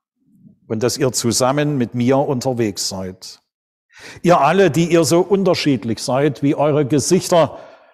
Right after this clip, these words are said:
und eure Figuren, eure Lebensgeschichten und Prägungen.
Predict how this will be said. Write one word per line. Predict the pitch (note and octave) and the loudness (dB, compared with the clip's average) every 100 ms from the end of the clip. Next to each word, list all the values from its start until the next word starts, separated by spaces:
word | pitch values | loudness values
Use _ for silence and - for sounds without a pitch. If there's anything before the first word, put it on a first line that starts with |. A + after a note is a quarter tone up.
| _ _ | _ _
und | B2+ B2+ | -4 2
eure | D3+ C#3+ | 4 2
Figuren, | - D#3+ D#3+ F#3+ F#3+ E3 | 2 0 2 4 6 4
eure | D#3 D3 C#3 | 4 4 2
Lebensgeschichten | C3+ D3 D#3 D3+ - - C3+ A#2+ C#3 - - B2+ B2 | 0 -2 -2 -8 -10 -8 -8 -6 -8 -8 -12 -12 -10
und | - A2 - | -10 -10 -12
Prägungen. | - G2 G2 G#2 G2 F#2+ G2+ | -12 -10 -10 -10 -12 -16 -18